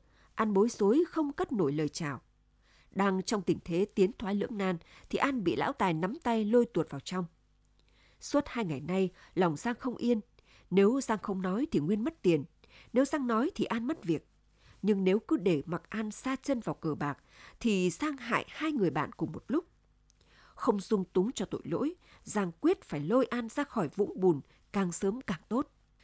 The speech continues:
Giang vừa mới nói dứt lời, Nguyên rụng rời sửng sốt. Thật khó tin. Sau khi Mai Lan mất,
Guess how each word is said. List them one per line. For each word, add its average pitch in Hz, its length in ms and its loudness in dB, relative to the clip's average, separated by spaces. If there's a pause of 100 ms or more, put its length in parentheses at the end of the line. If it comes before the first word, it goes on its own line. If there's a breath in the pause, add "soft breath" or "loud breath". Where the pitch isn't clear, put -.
(260 soft breath)
Giang 277 300 0
vừa 196 200 6
mới 226 140 0
nói 240 160 2
dứt - 220 -6
lời, 170 260 2 (200)
Nguyên 202 220 6
rụng - 300 -4
rời 165 320 0
sửng - 240 -4
sốt. 294 260 -6 (440)
Thật - 200 -10
khó 185 280 -6
tin. 214 180 2 (640 soft breath)
Sau - 160 -4
khi 233 160 -2
Mai 202 200 0
Lan 202 260 -2
mất, 320 120 0